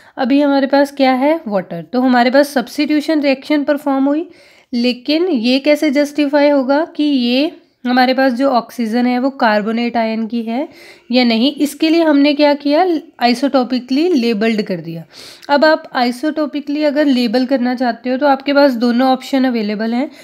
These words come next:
या तो आप अपने कार्बोनेट में जो ऑक्सीजन्स हैं उनको आइसोटोपिकली लेबल कर दो, या फिर आपने जो सिस्टम से बाहर वाटर ऐड किया है उसकी ऑक्सीजन को आइसोटोपिकली लेबल कर दो। तो हमारे पास रिजल्टेंट क्या होगा, अगर ये ऑक्सीजन,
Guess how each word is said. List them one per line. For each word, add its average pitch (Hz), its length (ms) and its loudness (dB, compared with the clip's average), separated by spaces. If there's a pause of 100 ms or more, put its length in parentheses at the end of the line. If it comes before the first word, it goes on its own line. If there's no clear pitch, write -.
(200)
या 233 220 2
तो 247 120 2
आप 277 100 4
अपने 277 260 0
कार्बोनेट 254 640 0
में 262 180 0
जो 277 100 2
ऑक्सीजन्स 254 640 -2
हैं 269 180 -2
उनको 262 360 -2
आइसोटोपिकली 269 760 0
लेबल 269 320 0
कर 277 180 2
दो, 311 240 -4 (460)
या 254 260 4
फिर 311 200 2
आपने 285 380 2
जो 302 140 -2
सिस्टम 285 440 -2
से 294 160 -2
बाहर 240 480 0
वाटर 220 460 0
ऐड 247 280 0
किया 233 180 -2
है 262 200 0
उसकी 277 380 -2
ऑक्सीजन 233 480 -2
को 240 80 -4
आइसोटोपिकली 233 800 -4
लेबल 208 340 0
कर 180 160 -6
दो। 170 200 -12 (1200)
तो 269 100 4
हमारे 262 320 4
पास 294 260 0
रिजल्टेंट 269 640 0
क्या 285 140 0
होगा, 262 240 0
अगर 262 480 0
ये 262 280 2
ऑक्सीजन, 254 720 -2